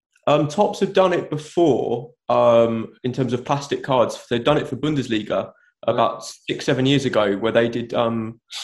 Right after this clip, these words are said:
Speaker 1: like a, a pla-, I think they were plastic captain cards that you had that then went on the background of another card.
Speaker 2: Mm.
Speaker 1: Um, and I don't recall them being heavier than any other pack.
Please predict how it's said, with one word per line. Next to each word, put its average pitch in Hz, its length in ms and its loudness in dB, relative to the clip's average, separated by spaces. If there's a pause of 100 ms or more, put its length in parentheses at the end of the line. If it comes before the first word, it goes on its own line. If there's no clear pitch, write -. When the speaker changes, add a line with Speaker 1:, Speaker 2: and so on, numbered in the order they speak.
(400)
Speaker 1:
like - 180 -10
a, 117 340 2
a - 40 -8
pla-, - 280 -16
I 120 40 -8
think 127 160 -6
they 120 60 -2
were 117 140 -2
plastic - 420 -4
captain - 380 -6
cards 107 600 -4
that - 120 -4
you 117 140 -2
had 117 340 -6 (260)
that 113 200 -2
then 123 140 2
went 95 140 -2
on 123 60 -2
the 123 60 -2
background 120 460 0
of 117 80 -2
another 123 240 -2
card. 110 400 -6 (280)
Speaker 2:
Mm. 104 220 -12
Speaker 1:
Um, 117 500 -8
and 117 520 -2
I 127 80 2
don't 143 440 2
recall 131 340 2
them 127 120 0
being 123 200 4
heavier 110 460 -2 (120)
than 113 400 -2 (560)
any 123 120 2
other 113 160 0
pack. 101 300 -6